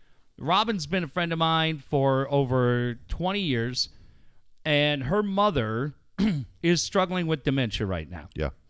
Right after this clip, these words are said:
Speaker 1: And we were just part of the Alzheimer's walk, and Robin's mom, who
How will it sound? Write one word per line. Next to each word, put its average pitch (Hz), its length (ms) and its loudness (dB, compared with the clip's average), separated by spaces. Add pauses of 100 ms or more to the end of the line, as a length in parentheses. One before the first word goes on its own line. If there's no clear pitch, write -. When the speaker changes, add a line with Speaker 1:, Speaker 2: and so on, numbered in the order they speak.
(600)
Speaker 1:
And 120 340 4
we 139 120 4
were 151 100 0
just 147 340 -2
part 180 420 0
of 135 520 4 (600)
the 135 400 2
Alzheimer's 151 840 0
walk, 135 460 -2 (680)
and 139 320 -2
Robin's 180 460 0
mom, 156 400 0
who 139 580 2